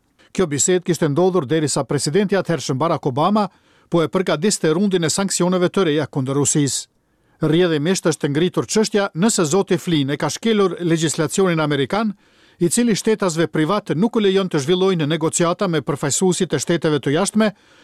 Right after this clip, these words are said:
që kanë mos pajtim me Shtetet e Bashkuara pa autorizimin e qeverisë. Donald Trump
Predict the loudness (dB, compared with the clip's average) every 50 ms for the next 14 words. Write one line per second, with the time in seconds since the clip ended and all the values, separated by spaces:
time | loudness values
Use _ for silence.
0 | _ _ -4 -2 -2 -2 -2 -2 -2 -2 -4 -4 -2 -2 -2 0 0 2 2 2
1 | 0 0 0 -2 0 0 -2 -2 -2 -2 -2 -4 -4 -2 0 2 2 2 0 -2
2 | -4 _ _ _ _ _ -2 -2 -2 -2 -2 0 0 2 2 2 0 0 0 0
3 | 0 -2 -2 -2 -2 -2 -2 -2 -2 0 0 2 0 0 0 -2 -4 -6 -10 _
4 | _ _ _ _ _ _ _ _ -8 -4 -4 -2 0 0 -2 -2 -2 -4 -4 -2
5 | -2 -2 0 -2